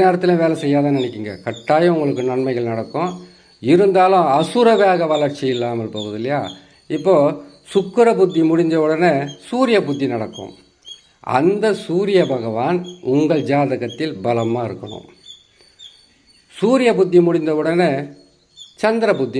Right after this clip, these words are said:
நடக்கும். சந்திர பகவான் உங்க ஜாதகத்தில் பலமா இருக்கணும். ஒருவேளை சந்திர பகவானுடைய புத்தி இல்லாம செவ்வாய் புத்தி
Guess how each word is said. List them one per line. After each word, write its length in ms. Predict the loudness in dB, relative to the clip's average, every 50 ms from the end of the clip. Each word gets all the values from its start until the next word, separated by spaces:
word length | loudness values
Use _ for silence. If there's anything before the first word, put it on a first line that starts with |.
| -4
நடக்கும். 400 | -4 -4 -8 -8 -10 -12 -12 -12 -14 -16 _ _ _ -20 -20 -20 _ _ _ _ _ _ _ _ _ _ _ _ _ _ _ _ -4 0
சந்திர 340 | 0 0 0 0 0 0 2 2 2
பகவான் 320 | 0 0 2 0 2 2 0
உங்க 140 | 0 -2 -2 -2
ஜாதகத்தில் 600 | -2 -2 -2 -2 -4 -8 -8 -8 -8 -8 -8 -8 -8
பலமா 260 | -8 -8 -8 -8 -10 -12
இருக்கணும். 360 | -14 -14 -14 -16 -16 -16 -18 -20 _ _ _ -20 -20 _ _ _ _ _ _ -20 -20 -20 -20 _ _ _ -20 -20 -20 -20 _ _ _ _ _ -20 -20 -12 -4 0 2
ஒருவேளை 500 | 4 4 4 4 4 2 0 0 0 -2 -2 -4 -6 -12 -20 -20 -20 -20 -20 -20 _ _ _ _ _ -20 -20 -20 -20 _ _ _ _ -4 0
சந்திர 360 | 2 2 2 2 2 2 2 2 2
பகவானுடைய 600 | 2 2 2 4 4 4 4 2 0 0 0 -2 -2 -2
புத்தி 260 | -4 -6 -4 0 2 2 2 4
இல்லாம 380 | 2 2 2 2 0 0 0 -2 -4 -6 -8 -2 0
செவ்வாய் 480 | 0 0 0 0 0 2 2 2 2 0
புத்தி 200 | -2 -2 -2